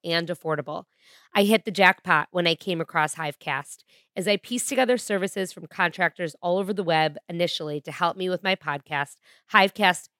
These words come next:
was everything that I needed all in one place.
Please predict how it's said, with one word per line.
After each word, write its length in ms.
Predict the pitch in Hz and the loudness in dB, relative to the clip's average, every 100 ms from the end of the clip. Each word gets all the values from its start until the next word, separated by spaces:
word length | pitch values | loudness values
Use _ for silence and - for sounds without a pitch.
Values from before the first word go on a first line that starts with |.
| _ | _
was 220 | 180 165 _ - | -4 -4 _ -2
everything 800 | 226 226 240 190 180 160 151 147 _ _ - | 2 4 2 0 0 -2 -4 -10 _ _ -2
that 100 | 180 | 0
I 120 | 180 | 2
needed 380 | 170 151 147 - - | 0 0 -2 -4 -2
all 220 | 170 175 | 2 2
in 220 | 175 170 | 0 -4
one 200 | 151 151 | -4 -6
place. 440 | - 143 139 - | -10 -18 -18 -20